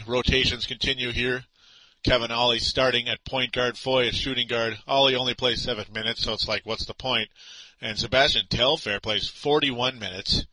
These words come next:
Again, what's the point? McCants actually has an okay game. Five of ten from the floor, good for twelve points. Not bad at all.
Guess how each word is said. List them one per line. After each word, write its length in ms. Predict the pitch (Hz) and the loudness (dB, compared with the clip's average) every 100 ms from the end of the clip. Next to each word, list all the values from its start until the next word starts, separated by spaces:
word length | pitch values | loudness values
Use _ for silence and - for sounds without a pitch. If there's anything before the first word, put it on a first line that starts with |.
| - | -10
Again, 400 | 117 120 151 98 | -2 2 2 0
what's 280 | 92 113 - | -2 -2 -2
the 100 | 113 | -8
point? 380 | - 147 120 113 _ - - - - | -4 0 0 -2 _ -20 -20 -18 -10
McCants 420 | 120 147 156 156 | 0 2 2 4
actually 280 | 135 - 135 | 4 4 2
has 140 | 127 | 0
an 100 | 117 | -2
okay 320 | 113 - 117 | -6 -2 -2
game. 300 | 104 110 107 | 0 0 -2
Five 320 | 127 120 143 151 | -2 0 0 0
of 120 | 101 | -6
ten 220 | 120 143 | -4 -4
from 160 | 131 110 | -6 -12
the 80 | |
floor, 320 | 98 139 135 127 | -8 -2 -2 0
good 160 | 123 | -4
for 100 | - | -8
twelve 340 | 107 123 113 - | -6 -2 -2 -4
points. 480 | 123 113 113 - - - - - - _ | -6 -6 -6 -10 -10 -18 -20 -20 -20 _
Not 340 | 107 110 113 - | -6 -4 -6 -8
bad 280 | 120 117 110 | -6 -2 -2
at 100 | 107 | 0
all. 260 | 123 120 | 0 -2